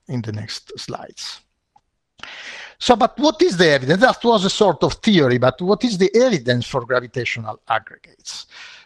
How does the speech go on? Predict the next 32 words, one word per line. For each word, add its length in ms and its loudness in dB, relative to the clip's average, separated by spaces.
How 200 2
do 140 0
we 200 4
know 280 2
there 200 -6
are 220 -6
gravitational 760 -12
aggregates 500 -8
beyond 500 -4
our 380 -2
theoretical 520 -14
and 220 -18
numerical 440 -16
considerations? 1000 -20
So, 380 -4
uh, 200 0
there 160 -6
are 100 -2
many 280 -6
reasons. 680 -14
It's, 300 -20
it's, 340 -14
it's 200 -12
the 80 -10
existence 500 -8
of 100 -10
the 60 -12
binary 540 -4
asteroids, 800 -8
which 340 -20
may 160 -12
be 160 -14